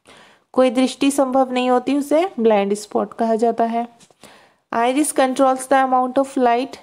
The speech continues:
entering into the eyes। आइरिस कंट्रोल करता है आँख में जो प्रकाश की मात्रा प्रवेश करती है उसको।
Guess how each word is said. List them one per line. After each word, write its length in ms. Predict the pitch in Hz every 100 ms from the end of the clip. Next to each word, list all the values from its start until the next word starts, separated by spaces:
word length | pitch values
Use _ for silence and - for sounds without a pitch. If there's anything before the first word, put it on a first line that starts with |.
| -
entering 460 | 240 233 - 262 269 254
into 220 | 240 240
the 160 | 254 349 - _ _ -
eyes। 280 | 190 180 180 - - _ - - - - -
आइरिस 380 | 220 226 285 285
कंट्रोल 480 | - 240 233 262 269
करता 320 | 277 269 269
है 280 | 277 277 311 - -
आँख 280 | 233 233 240
में 300 | 247 277 330 - _ _ _ _ _ _ _ -
जो 80 | 226
प्रकाश 380 | 233 240 233 233
की 100 | 269
मात्रा 360 | 254 247 262 294
प्रवेश 440 | 302 240 226 220 -
करती 380 | 202 190 202
है 80 | 196
उसको। 320 | 190 - 196